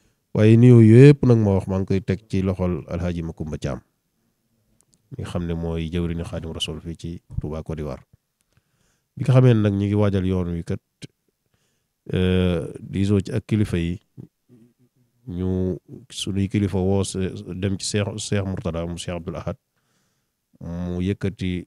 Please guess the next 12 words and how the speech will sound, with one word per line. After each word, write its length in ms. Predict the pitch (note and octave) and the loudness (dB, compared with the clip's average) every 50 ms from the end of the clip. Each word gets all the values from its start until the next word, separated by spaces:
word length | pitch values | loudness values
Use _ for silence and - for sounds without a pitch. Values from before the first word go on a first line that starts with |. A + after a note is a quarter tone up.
| _ _ _ | _ _ _
téléphone 380 | - F#2 F2+ F2 - - E2+ E2+ | -6 -4 -4 -4 -6 -8 -8 -8
am 160 | E2 E2 E2 D#2+ | -8 -8 -8 -6
boole 280 | E2+ F2 F2 E2+ E2+ E2 | -4 -4 -2 -2 -4 -4
ñu 80 | E2+ D2+ | -6 -8
ak 160 | E2+ F2 - | -10 -12 -12
Alhaji 260 | E2 E2+ E2+ E2 E2+ E2 | -10 -10 -10 -10 -10 -10
Makumba 380 | E2 D#2+ - E2 D#2+ D#2 D2+ | -12 -12 -12 -12 -10 -10 -12
Thiam. 260 | - - D2+ D2+ E2 - - _ _ _ _ _ _ _ _ _ _ _ _ _ _ | -10 -10 -10 -10 -12 -16 -18 _ _ _ _ _ _ _ _ _ _ _ _ _ _
Boobaak 360 | - C#2+ E2+ E2+ E2 F2 E2+ F2 | -12 -8 -6 -4 -4 -4 -4 -4
léegi 300 | F2 F2+ F2+ D#2+ D#2+ D#2 | -2 -4 -4 -4 -4 -6
ñuy 240 | F2 F2 E2+ E2 | -6 -6 -6 -6
déggante 480 | D#2 E2+ F#2 E2+ E2+ F2+ D#2+ D#2+ - | -6 -6 -6 -6 -6 -6 -8 -8 -12